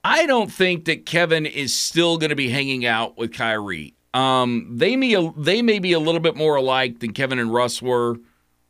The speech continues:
or Kevin and Steph, or Kevin and Nick Collison, who, whoever the hell,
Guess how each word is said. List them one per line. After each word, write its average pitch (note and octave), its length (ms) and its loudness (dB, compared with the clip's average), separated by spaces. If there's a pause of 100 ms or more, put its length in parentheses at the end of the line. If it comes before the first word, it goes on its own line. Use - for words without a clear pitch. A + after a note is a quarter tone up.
(200)
or A2+ 760 2
Kevin C3+ 340 0
and A2 140 -4
Steph, B2 680 -2
or G2+ 560 -2 (920)
Kevin C#3 340 -2
and B2 100 -2
Nick A#2+ 160 -4
Collison, A#2+ 540 -4
who, A2+ 160 -8
whoever C3 400 -4
the E2 100 -10
hell, B1+ 300 -16